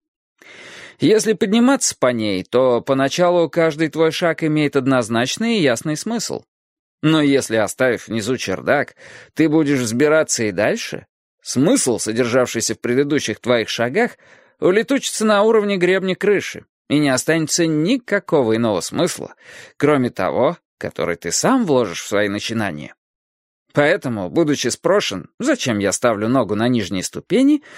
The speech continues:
я вправе ответить: «Взбираюсь на крышу». Но этот ответ не годится,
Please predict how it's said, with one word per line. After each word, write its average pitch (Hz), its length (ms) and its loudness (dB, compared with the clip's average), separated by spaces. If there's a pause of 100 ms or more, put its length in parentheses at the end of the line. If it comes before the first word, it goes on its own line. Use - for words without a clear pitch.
(500)
я 392 340 2
вправе 233 440 2
ответить: 202 720 -2
«Взбираюсь 110 580 0
на 262 160 -2
крышу». - 420 -4 (580)
Но 151 280 4
этот 127 220 -2
ответ 131 360 0
не 165 160 0
годится, 170 720 -2